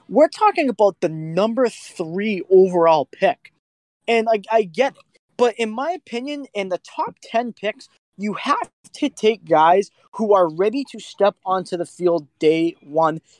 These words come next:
and make, maybe not make that immediate championship caliber impact on your team,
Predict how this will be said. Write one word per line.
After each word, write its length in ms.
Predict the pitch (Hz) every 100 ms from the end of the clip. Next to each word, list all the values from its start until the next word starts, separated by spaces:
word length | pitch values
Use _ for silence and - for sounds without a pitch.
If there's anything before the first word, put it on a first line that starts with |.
| -
and 160 | 196
make, 240 | 214 247 262
maybe 300 | 320 392 415
not 220 | 370 247
make 200 | 262 - _ _
that 160 | 220 -
immediate 540 | 208 202 214 202 202
championship 720 | - - 202 190 208 180 208
caliber 420 | - 180 185 185 180
impact 440 | 185 175 190 180 202
on 120 | 185
your 100 | 175
team, 320 | - 185 180